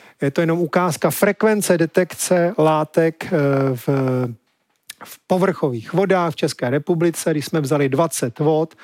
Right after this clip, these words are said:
tak ve všech byl bisphenol A a triclosan, to je ta antimikrobiální látka právě, která se používala a používá ještě méně, už méně, ale s-,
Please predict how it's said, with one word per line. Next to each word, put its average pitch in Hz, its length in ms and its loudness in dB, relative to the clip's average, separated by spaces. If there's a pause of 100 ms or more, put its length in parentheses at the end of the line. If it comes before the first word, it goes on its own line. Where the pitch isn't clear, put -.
(220)
tak 135 180 -2
ve 202 160 2
všech 196 400 0
byl 156 260 2
bisphenol 139 640 -2
A 147 380 0 (280)
a - 80 -4
triclosan, 139 680 -2
to 139 80 -4
je 131 80 -2
ta 123 320 -4 (160)
antimikrobiální 135 960 -2
látka 120 400 -6
právě, 120 400 -6
která 120 280 -8
se 123 160 -10
používala 120 600 -6 (320)
a - 40 -16
používá 170 680 0
ještě 143 260 -6
méně, 131 380 -2
už 180 200 -4
méně, 127 460 -2
ale 147 220 0
s-, - 160 -14